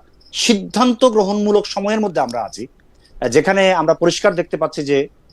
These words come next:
আহ, ধর্মীয় ব্যাপারগুলো খুব সামনে চলে এসছে এবং, আহ, ডিসাইসিভ একটা ভূমিকা পালন করতে যাচ্ছে। এই ধরনের পরিস্থিতিও কিন্তু এই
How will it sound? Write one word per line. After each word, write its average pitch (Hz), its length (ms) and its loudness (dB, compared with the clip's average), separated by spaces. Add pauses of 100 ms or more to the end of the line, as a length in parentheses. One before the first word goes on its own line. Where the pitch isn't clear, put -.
(160)
আহ, 123 140 -2
ধর্মীয় 175 440 4
ব্যাপারগুলো 156 520 2
খুব - 220 -8
সামনে 170 380 0
চলে 131 220 0
এসছে - 300 -2
এবং, 123 300 2 (420)
আহ, 120 180 2
ডিসাইসিভ 175 560 2
একটা 160 160 -6
ভূমিকা 131 300 -8
পালন 117 200 -2
করতে 110 260 -8
যাচ্ছে। - 360 2 (380)
এই 226 200 6
ধরনের 254 300 4
পরিস্থিতিও 233 580 0
কিন্তু 240 380 -2 (380)
এই 180 280 6